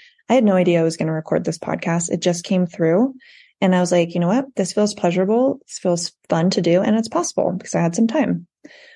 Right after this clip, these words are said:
Um, so, you know, for my private clients, I'm a fractional C F O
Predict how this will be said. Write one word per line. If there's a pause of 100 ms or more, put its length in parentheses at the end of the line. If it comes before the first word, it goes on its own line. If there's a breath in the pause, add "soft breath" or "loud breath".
(160 loud breath)
Um,
so, (840)
you
know,
for
my
private
clients,
I'm
a
fractional
C
F
O